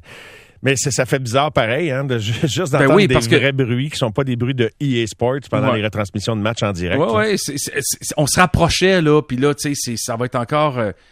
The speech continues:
Speaker 2: réduit à zéro bientôt. Puis ce qui est difficile là-dedans, c'est que les ligues ne veulent pas assumer cette décision-là de spectateurs, Mario, parce que ils veulent laisser ça aux autorités locales, euh,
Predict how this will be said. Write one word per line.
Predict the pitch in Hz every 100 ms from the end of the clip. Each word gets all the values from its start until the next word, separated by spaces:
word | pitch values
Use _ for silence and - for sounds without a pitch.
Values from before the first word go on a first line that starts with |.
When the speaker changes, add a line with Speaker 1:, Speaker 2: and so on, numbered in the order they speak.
| _ _ _ -
Speaker 2:
réduit | 135 139 101 139
à | 147
zéro | 117 120 127 143
bientôt. | 127 117 190 - - -
Puis | - 170
ce | -
qui | - 180
est |
difficile | 139 151 294 320
là-dedans, | 151 175
c'est | 190 143
que | 147
les | 151
ligues | 165 240 226 135 - _ _ -
ne | 151
veulent | 135 160
pas | 131 196 208 -
assumer | 147 - - 139 143 156
cette | - 95
décision-là | 92 120 - 104 120 113 127 143
de | 104
spectateurs, | - 123 - 101 143 151
Mario, | 127 160
parce | 160 135 -
que | 139 120 _ _ _ _ _ _
ils | 147
veulent | 123 202 190
laisser | 180 -
ça | 156 240
aux | 208 139
autorités | 131 127 117 180
locales, | 139 139 139 117 107 92 87 107
euh, | 95